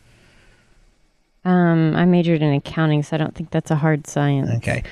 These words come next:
Speaker 2: Have you ever taken Latin?
Speaker 1: No.
Speaker 2: Have you ever asked a question in a lecture?
Speaker 1: Uh, yeah.
Speaker 2: Have you ever answered a question asked in a lecture?
Speaker 1: I'm sure.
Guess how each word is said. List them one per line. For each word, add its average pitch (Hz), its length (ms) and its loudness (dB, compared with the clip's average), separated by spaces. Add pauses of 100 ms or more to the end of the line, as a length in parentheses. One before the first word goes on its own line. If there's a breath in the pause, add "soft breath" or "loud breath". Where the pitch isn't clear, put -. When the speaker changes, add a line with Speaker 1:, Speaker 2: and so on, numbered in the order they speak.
(120 loud breath)
Speaker 2:
Have 131 200 2
you 165 60 6
ever 165 140 4
taken 151 340 2
Latin? 113 400 0 (580)
Speaker 1:
No. 170 300 2 (400 soft breath)
Speaker 2:
Have 135 200 0
you 143 80 6
ever 147 240 4
asked 135 300 2
a 135 60 -2
question 131 580 0 (260)
in 139 100 0
a 117 80 4
lecture? 113 460 0 (2500)
Speaker 1:
Uh, 165 100 -6 (120)
yeah. 170 380 0 (680 loud breath)
Speaker 2:
Have 147 180 2
you 156 80 4
ever 180 280 4
answered 151 380 2
a 139 60 4
question 135 680 2
asked 170 380 2
in 131 180 2
a 113 100 2
lecture? 110 520 0 (1160)
Speaker 1:
I'm 180 180 2
sure. 156 480 0